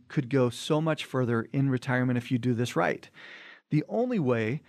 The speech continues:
to ensure that you wring every nickel out of your benefits is with a customized Social Security analysis. This makes claiming your benefits simple and easy when we sit down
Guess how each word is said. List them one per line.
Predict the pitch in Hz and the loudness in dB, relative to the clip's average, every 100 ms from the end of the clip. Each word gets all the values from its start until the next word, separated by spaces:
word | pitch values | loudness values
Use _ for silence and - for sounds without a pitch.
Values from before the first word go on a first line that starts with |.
| - _ | -20 _
to | - 156 | -4 0
ensure | 143 139 156 151 160 - | 0 -2 -2 0 0 -2
that | 135 | -4
you | 123 123 | 0 0
wring | 127 127 120 | 2 0 0
every | 143 175 | -2 2
nickel | 156 143 135 | 0 0 0
out | 131 | 0
of | 131 | 0
your | 156 | -4
benefits | 143 110 110 123 113 | 0 0 2 0 0
is | 120 117 | -2 0
with | 117 | 0
a | 117 | -2
customized | - 160 - 151 143 139 135 - - - | 0 -2 0 0 2 0 -2 -10 -20 -20
Social | - - 151 143 147 | -12 4 4 4 -2
Security | 135 - - 139 127 123 | -2 -4 -2 0 2 2
analysis. | 113 107 104 104 - - - - - - - _ | 2 2 0 -4 -8 -10 -14 -14 -20 -20 -20 _
This | 143 165 - _ | 6 6 4 _
makes | 156 147 - | 4 4 2
claiming | - 147 147 | -4 0 2
your | 135 123 | 0 0
benefits | 127 120 - - | 0 -2 -4 -8
simple | - 156 160 175 165 _ - - _ | 0 0 2 0 -2 _ -20 -20 _
and | 143 143 | 0 0
easy | 151 151 143 | 0 0 0
when | 127 131 | 0 0
we | 123 | 0
sit | 120 - 131 | 0 0 0
down | 135 131 123 | 0 0 0